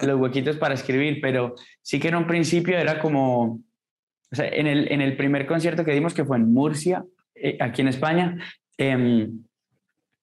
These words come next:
la braga, el enterito, el, el,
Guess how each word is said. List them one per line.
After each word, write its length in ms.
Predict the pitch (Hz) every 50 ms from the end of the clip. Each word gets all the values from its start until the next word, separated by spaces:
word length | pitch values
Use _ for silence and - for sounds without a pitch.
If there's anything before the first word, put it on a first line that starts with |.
| _ _ _ -
la 160 | 123 113 110
braga, 400 | 120 131 151 151 143 139 151 156
el 160 | - - 127
enterito, 760 | 123 120 120 117 135 131 143 156 143 131 127 151 151 - - -
el, 360 | - 120 117 113 107 - - -
el, 420 | - 113 110 110 110 107 110 -